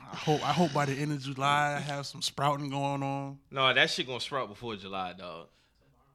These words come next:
Speaker 1: Think so?
Speaker 2: Yeah, that shit gonna come back before. You gotta think now, what is it, June eleventh?
Speaker 1: Yeah.
Speaker 2: Twenty-eighth, twenty-ninth? It'll be Gucci.
Speaker 1: I hope so, man.
Speaker 2: <laughs>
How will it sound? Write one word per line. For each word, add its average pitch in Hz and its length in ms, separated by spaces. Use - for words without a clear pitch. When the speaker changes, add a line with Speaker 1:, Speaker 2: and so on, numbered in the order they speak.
Speaker 1:
Think 240 180
so? 277 280
Speaker 2:
Yeah, 120 400
that 131 180
shit 139 140
gonna 135 140
come 131 160
back 127 160
before. 123 300
You 156 180
gotta 156 180
think 175 220
now, 139 440
what 156 140
is 135 100
it, 104 120
June 156 400
eleventh? 170 440
Speaker 1:
Yeah. 135 460
Speaker 2:
Twenty-eighth, 147 500
twenty-ninth? 151 560
It'll 80 220
be 92 80
Gucci. 90 380
Speaker 1:
I 160 120
hope 127 240
so, 113 240
man. 113 360
Speaker 2:
<laughs> - 420